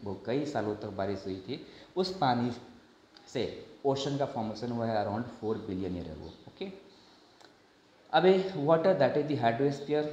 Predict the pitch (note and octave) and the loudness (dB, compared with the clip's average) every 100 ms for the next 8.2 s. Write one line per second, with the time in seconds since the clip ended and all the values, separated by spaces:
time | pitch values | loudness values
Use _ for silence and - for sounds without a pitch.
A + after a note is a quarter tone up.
0 | - - - - - - B2 C3+ C#3 C#3+ | -8 -12 -18 -20 -20 -8 -2 0 0 -4
1 | C#3+ C#3 A#2 A2+ A2+ G#2+ A2+ C3+ C3+ C3+ | -6 -4 -2 0 -2 -4 -4 -2 -4 -2
2 | C#3 C#3 C#3+ - - - - - D3 E3 | -2 -2 -4 -14 -20 -20 -12 0 2 2
3 | - C3 C3+ C#3+ F#3 - A#2+ - C3 B2 | 2 2 4 2 0 0 -2 -2 -4 -4
4 | - A#2+ G#2+ G2 F#2+ F2 F2+ - - - | -2 0 2 0 0 -2 -4 -10 -20 -20
5 | - _ - D#3+ G3 - B2+ D3+ D#3 E3+ | -20 _ 0 2 2 -2 -4 -2 2 2
6 | E3 E3+ C#3 C3 C#3+ B2 A#2 A2 C3 A#2+ | 0 -2 -2 0 0 0 0 0 -2 -4
7 | B2+ A#2+ A2+ B2 - A#2 A2+ A2+ - C3 | -2 -2 -2 -6 -6 -6 -2 -2 -2 -4
8 | B2+ B2+ | -2 -4